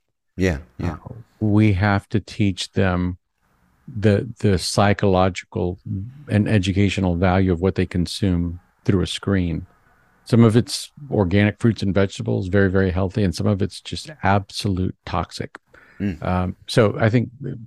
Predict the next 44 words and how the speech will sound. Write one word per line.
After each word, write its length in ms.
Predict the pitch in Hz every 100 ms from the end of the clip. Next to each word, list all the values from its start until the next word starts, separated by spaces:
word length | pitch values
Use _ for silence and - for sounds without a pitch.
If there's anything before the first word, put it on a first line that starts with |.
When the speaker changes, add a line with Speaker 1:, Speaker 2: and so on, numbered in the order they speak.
| - 123 -
Speaker 2:
um, 420 | 101 95 98 101 _ _ _ _
for 300 | _ - 113
the 100 | 101 101
young 300 | 113 135 123
mind 360 | 107 104 101
that 140 | 98 95
hasn't 500 | 104 107 107 104 101
been 220 | 101 90
trained 540 | - 113 107 98 90
how 340 | 80 95 90 87
to 560 | - 104 92 92 92 101 -
appreciate 840 | 107 - - 110 - 104 92 87
what's 220 | 92 92 -
healthy 300 | 98 92 92
and 100 | 85
what's 180 | 85
not 200 | 101 92 90
healthy, 520 | 85 71 - 85 80 - - -
and 120 | 123 107
then 100 | 95
how 160 | 107
to 60 | 95
regulate 580 | 92 101 107 95 85 80
accordingly, 720 | - 117 113 92 80 80 87 _ _ _ _ _ _ _ _ 113
that 160 | 104
person's 320 | 110 92 101
at 80 | 95
huge 360 | - 104 95 -
risk, 340 | - - - _ _ _ _ _
at 120 | -
huge 380 | - 143 151 127
risk. 220 | 92 90
And 100 | 131
then 120 | 147 139
even 400 | 127 156 170 127
the 100 | 127
most 320 | 117 113 104
benign 420 | 101 98 95 104
of 140 | 95 -
things, 560 | - 92 85 82 85
uh, 260 | 85 92 92
you 160 | 98 90
know, 120 | 85
like 140 | 87